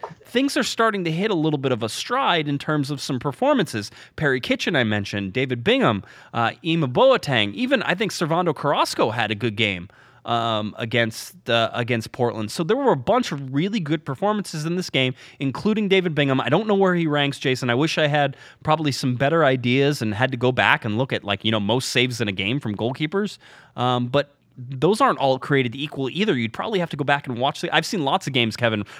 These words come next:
where the ball's kicked right at a goalkeeper, like, five times and he gets credit for five saves.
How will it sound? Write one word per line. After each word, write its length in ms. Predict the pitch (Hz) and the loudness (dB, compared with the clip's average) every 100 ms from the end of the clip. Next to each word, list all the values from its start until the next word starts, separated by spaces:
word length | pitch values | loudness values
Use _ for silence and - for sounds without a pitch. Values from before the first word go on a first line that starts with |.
| - | -2
where 100 | 147 | 0
the 60 | |
ball's 240 | 127 151 160 | 2 2 0
kicked 280 | - 165 123 | -2 -4 2
right 180 | 123 | 2
at 140 | 135 120 | 4 2
a 20 | |
goalkeeper, 460 | 104 151 - - 104 | 2 0 0 -4 -2
like, 200 | 95 - | -2 0
five 260 | 110 101 | 2 2
times 300 | 98 107 104 | 2 2 2
and 80 | 104 | -2
he 40 | 107 | -2
gets 160 | 110 | -4
credit 320 | - 120 110 | 0 -2 -2
for 140 | - 95 | -8 -4
five 260 | - 104 | 2 2
saves. 460 | - 127 110 - - | 2 0 0 0 -4